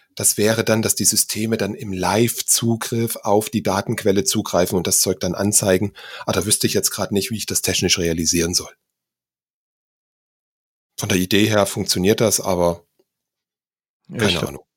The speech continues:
Speaker 2: d-, das setzt dann schon eine gewisse, äh, gemeinsamen Nenner voraus, gleiche Datenbanken oder zumindest irgendwie Schnittstellen zwischen, zwischen Datenbanken.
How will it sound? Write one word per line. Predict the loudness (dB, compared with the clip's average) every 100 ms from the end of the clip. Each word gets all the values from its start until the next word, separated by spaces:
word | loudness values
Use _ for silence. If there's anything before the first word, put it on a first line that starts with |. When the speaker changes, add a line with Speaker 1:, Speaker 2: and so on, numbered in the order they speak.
| _ _ _
Speaker 2:
d-, | -20 _
das | -4 0
setzt | 0 0 -2
dann | 0
schon | 0 0
eine | 0
gewisse, | 0 -2 0 2 2 2 2
äh, | 0
gemeinsamen | 0 2 2 2 0 0 2
Nenner | 2 2 4 2 0
voraus, | -2 -2 2 2 2 0
gleiche | -2 -2 -2
Datenbanken | -2 -2 -2 -2 0 -2 -4
oder | -6
zumindest | -6 -8 -4 -4 -4 -4 -4
irgendwie | -6 -6 -6 -4
Schnittstellen | -4 -2 -2 -2 -4 -4
zwischen, | -6 -4 -4 -6 -10 -14
zwischen | -10 -6 -6
Datenbanken. | -4 -6 -6 -10 -8 -10 -14 -18